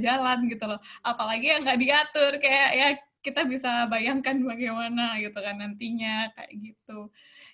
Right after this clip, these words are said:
Ya, jadi itu juga sih yang perlu diinikan gitu.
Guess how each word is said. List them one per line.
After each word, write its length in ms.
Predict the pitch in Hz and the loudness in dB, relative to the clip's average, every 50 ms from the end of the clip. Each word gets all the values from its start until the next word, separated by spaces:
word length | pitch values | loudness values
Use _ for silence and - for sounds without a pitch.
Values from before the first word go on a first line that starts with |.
| _ | _
Ya, 160 | - 240 247 247 | -4 -2 -2 0
jadi 560 | 247 240 233 233 214 240 277 285 277 269 - | 0 -2 -4 -4 -4 -4 -2 -2 -4 -4 -4
itu 160 | 240 240 254 | -6 -6 -4
juga 320 | 226 233 226 220 240 240 | -4 -4 -4 -4 -4 -6
sih 240 | 247 - 254 220 226 | -4 -6 -6 -8 -6
yang 320 | 214 208 208 208 202 202 208 _ _ _ - | -8 -8 -8 -8 -10 -12 -14 _ _ _ -12
perlu 400 | 247 254 233 226 214 208 208 208 | -10 -8 -8 -8 -8 -8 -8 -8
diinikan 800 | 202 208 208 214 208 208 208 208 202 196 _ - 202 202 196 220 220 226 | -8 -8 -8 -8 -8 -8 -10 -10 -12 -12 _ -10 -10 -10 -10 -10 -14 -14
gitu. 320 | - 269 269 - _ 277 | -14 -18 -20 -20 _ -20